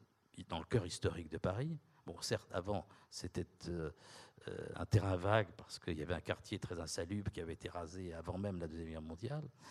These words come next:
Donc c'est un, au cœur historique de Paris, un bâtiment qui ose la couleur. Puisque quand vous le voyez, euh, tout, toutes les couleurs qui apparaissent sont des couleurs primaires en plus.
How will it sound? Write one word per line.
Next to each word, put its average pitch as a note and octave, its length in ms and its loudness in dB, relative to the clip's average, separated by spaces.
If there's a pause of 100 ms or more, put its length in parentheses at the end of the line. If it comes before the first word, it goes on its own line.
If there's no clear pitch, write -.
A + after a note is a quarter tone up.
(540)
Donc G2 160 2
c'est - 320 0
un, E2+ 240 2 (180)
au F2 100 -2
cœur A#2+ 200 2
historique F2+ 380 -2
de - 80 -2
Paris, B2+ 540 -2
un F#2+ 80 2
bâtiment A#2 680 2 (520)
qui A2 320 -4 (400)
ose C3 320 4
la G2+ 100 0
couleur. F2+ 560 0 (680)
Puisque - 280 -6
quand - 180 -4
vous D#2+ 220 -8
le - 60 -12
voyez, B2+ 640 0
euh, E2 220 -2 (160)
tout, E2+ 400 -6 (240)
toutes - 200 -4
les - 60 -6
couleurs F2+ 380 -4
qui - 120 -6
apparaissent A#2+ 480 -2
sont F#2 100 -2
des D#2+ 80 -4
couleurs F2+ 200 0
primaires B2+ 440 6
en D#2+ 80 2
plus. - 340 -6